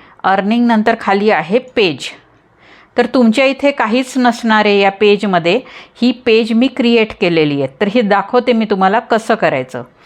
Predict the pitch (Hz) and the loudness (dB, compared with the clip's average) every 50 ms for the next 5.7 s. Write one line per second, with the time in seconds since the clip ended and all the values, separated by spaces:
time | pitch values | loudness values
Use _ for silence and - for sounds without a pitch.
0 | - - - - - - - 202 196 - 294 320 320 - - - - - - 185 | -20 -20 -20 -20 -18 -12 -8 -8 -4 -2 -2 -4 -4 -6 -16 -20 -12 -4 -2 0
1 | 190 185 175 - 226 196 190 190 190 202 208 220 214 240 240 240 - - 202 202 | 0 0 0 0 0 0 0 0 2 0 0 0 2 0 0 0 0 0 0 0
2 | 196 202 214 214 220 226 220 226 233 226 - 220 214 214 214 214 - - 226 208 | 0 0 0 0 2 2 0 0 0 0 0 2 2 2 0 0 -2 0 0 2
3 | 214 240 - - 208 208 208 - 240 214 220 190 175 160 170 151 147 143 135 139 | 2 2 0 0 -2 -2 -2 0 0 0 0 0 -2 -2 -2 -2 -2 -2 -4 -4
4 | - 123 120 - - - - - - 247 233 214 - 269 269 277 269 269 - 254 | -8 -10 -10 -10 -16 -20 -20 -16 -8 -4 -4 -4 -2 -2 0 0 0 0 2 2
5 | 233 208 202 196 220 202 190 190 - 196 190 190 196 220 | 0 0 0 0 0 -2 -2 0 0 0 0 2 2 0